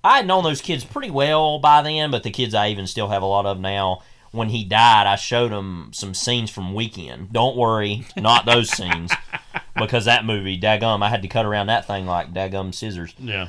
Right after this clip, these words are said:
Speaker 1: Um, that the scenes of, uh, the, the, the car, the car, uh, jam, the traffic jam stuff,
Speaker 2: Right.
Speaker 1: I showed 'em, 'cause I was like, "I'll just show you some of that." <laughs> They were so pissed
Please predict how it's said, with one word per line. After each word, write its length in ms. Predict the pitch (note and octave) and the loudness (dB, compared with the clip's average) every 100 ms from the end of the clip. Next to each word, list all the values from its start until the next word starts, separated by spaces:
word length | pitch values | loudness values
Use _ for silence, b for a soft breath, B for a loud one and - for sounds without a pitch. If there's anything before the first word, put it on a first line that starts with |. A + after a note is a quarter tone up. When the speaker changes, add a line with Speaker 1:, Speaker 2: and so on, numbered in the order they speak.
| b - | b 0
Speaker 1:
Um, 500 | A#2 A#2+ A2 A2 - _ - - - | 4 6 4 2 -8 _ -20 -20 -8
that 300 | C3 B2 A2+ | 2 4 2
the 80 | A2 | -2
scenes 480 | - C#3+ C#3+ C3+ A2+ | -2 0 0 0 -2
of, 240 | A2+ F#2+ | -4 -4
uh, 240 | G#2+ G2 F#2+ | -2 0 -2
the, 160 | G#2+ | -4
the, 200 | F2+ G2 | -4 -4
the 220 | F2+ F#2 F2 | -4 -6 -2
car, 460 | D3 C3+ G#2+ G2 - | 4 6 6 0 -8
the 100 | G#2+ | -2
car, 520 | - C#3 B2 A2 G#2 | 4 8 8 6 4
uh, 300 | G2 F#2 F2+ - _ _ _ | 2 0 -2 -10 _ _ _
jam, 360 | G#2+ G#2+ F#2 G#2 | -4 -2 -2 -6
the 60 | |
traffic 320 | G#2 C3+ G#2+ F#2 | 2 2 2 -4
jam 420 | F#2 E2 E2+ F#2+ - | -8 -8 -12 -16 -12
stuff, 260 | - F#2 | -6 -4
Speaker 2:
Right. 180 | F2+ F2+ b b | -4 -8 b b
Speaker 1:
I 100 | G2+ G2+ | 0 0
showed 320 | - F#2 E2 | -2 -4 -6
'em, 80 | F2+ | -6
'cause 120 | G#2 | -2
I 100 | G2+ | -2
was 120 | G2 | 0
like, 140 | C#3+ | 2
"I'll 140 | C4+ B3 | 4 4
just 120 | E3 | 2
show 80 | E3 | 0
you 80 | C3+ | 0
some 160 | - | -2
of 40 | A2+ | -4
that." 500 | G2+ G#2+ G#2+ G2 - | -4 -6 -8 -10 -12
<laughs> 40 | - - - - - - - b b b b _ | -18 -20 -20 -20 -20 -20 -20 b b b b _
They 60 | F#3 | -12
were 80 | - | -8
so 420 | - - C#3 D3+ | -6 -6 -6 -8
pissed 480 | - - B2 - | -8 -6 -6 -6